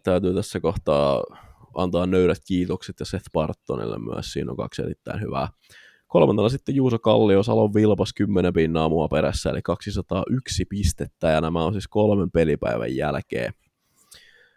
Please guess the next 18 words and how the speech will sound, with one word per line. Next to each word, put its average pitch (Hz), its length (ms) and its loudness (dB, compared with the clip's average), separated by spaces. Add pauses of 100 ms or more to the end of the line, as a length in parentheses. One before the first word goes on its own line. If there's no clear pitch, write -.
(340)
Öö, 55 260 0
sitten 160 640 0
siirrytään 113 720 0
tästä 117 260 -4
sivulle 120 400 -2 (260)
kaksi, - 680 2 (240)
katsotaan, 92 580 -4 (120)
täältä 165 420 4
löytyy 87 580 4 (480)
sieltä 160 280 -2
kaksikymmentäkaksi 110 1080 0
H 110 60 0 (200)
C 101 200 0
Stadin 113 360 0
King 107 340 2
Veikko 110 360 0
Nurminen 90 560 0
kommentit, 80 580 -4